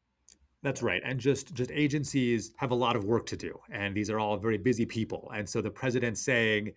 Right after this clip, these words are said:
Speaker 1: "Here is something that is top of your list. Cybersecurity is one of the most important things in the Biden-Harris administration. Just driving the focus on this issue,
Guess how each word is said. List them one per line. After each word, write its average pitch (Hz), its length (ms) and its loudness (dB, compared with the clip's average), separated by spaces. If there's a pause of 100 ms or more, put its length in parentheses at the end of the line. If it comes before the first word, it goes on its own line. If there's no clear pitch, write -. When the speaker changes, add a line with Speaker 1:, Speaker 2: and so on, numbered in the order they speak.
Speaker 1:
"Here 131 280 2
is 127 140 0
something 117 380 -2
that 107 340 0 (120)
is 104 220 -2
top - 320 -6
of 113 120 -4
your 117 140 2
list. 113 400 -2
Cybersecurity 120 920 -2
is 104 80 -8
one 113 100 -4
of 107 40 -4
the 110 60 -2
most 107 200 -4
important 117 460 -6
things 135 340 -2
in 104 60 -6
the 95 80 -4
Biden-Harris 107 520 -2
administration. 131 680 -2 (180)
Just 120 220 -6
driving 107 400 0
the 101 60 -4
focus 131 500 0
on 110 140 -4
this 110 180 -4
issue, 135 400 0